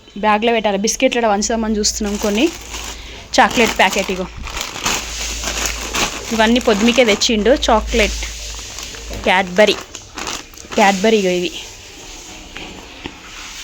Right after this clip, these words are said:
ఇంకా నేను ఏం పనులు చేసిన అనేది వచ్చినప్పటి నుంచి కూడా చూపిస్తా. అస్తాలు విండిన ఇవన్నీ కుట్టాలన్నమాట. జాకెట్లు, ఒక డ్రెస్సు,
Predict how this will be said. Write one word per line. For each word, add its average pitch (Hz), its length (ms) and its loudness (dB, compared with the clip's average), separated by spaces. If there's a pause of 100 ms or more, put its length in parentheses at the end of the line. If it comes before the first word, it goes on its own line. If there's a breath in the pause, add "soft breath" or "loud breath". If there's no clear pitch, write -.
(540)
ఇంకా 262 440 4 (240)
నేను 262 520 8 (1040)
ఏం 226 80 0
పనులు 262 320 6
చేసిన 262 180 4
అనేది 233 160 2
వచ్చినప్పటి 226 340 2
నుంచి 247 140 0
కూడా 247 120 4
చూపిస్తా. 220 420 4
అస్తాలు 240 400 6
విండిన 226 420 4 (360)
ఇవన్నీ 247 720 6 (680)
కుట్టాలన్నమాట. 220 560 6 (280)
జాకెట్లు, 214 580 4
ఒక 277 440 6
డ్రెస్సు, 233 680 4